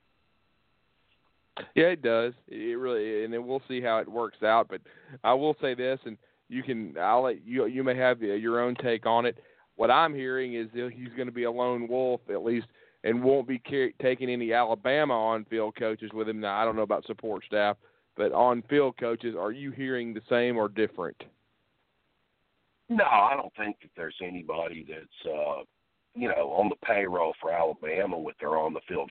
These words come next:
Speaker 2: coaches that are gonna go with Lane to Houston. Now, um, you know, there might be some support staff guys, you know, you know, in, in the recruiting department, you know, maybe a,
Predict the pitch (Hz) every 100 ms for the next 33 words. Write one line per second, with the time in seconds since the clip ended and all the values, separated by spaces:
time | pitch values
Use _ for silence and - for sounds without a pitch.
0 | - 82 92 - 80 69 71 71 69 71
1 | 87 85 76 - 76 80 82 73 - -
2 | 95 110 - - 160 165 139 - _ _
3 | - _ _ _ _ - 82 71 110 123
4 | 110 110 113 107 - - - - - 113
5 | 135 - - 78 73 - 76 73 69 71
6 | - - - 90 78 73 71 _ - 95
7 | 73 78 85 - 95 87 80 - - -
8 | - - 95 - 131 135 127 117 104 -
9 | 107 104 101 - 90 87 - 95 87 82
10 | 85 98 98 95 85 78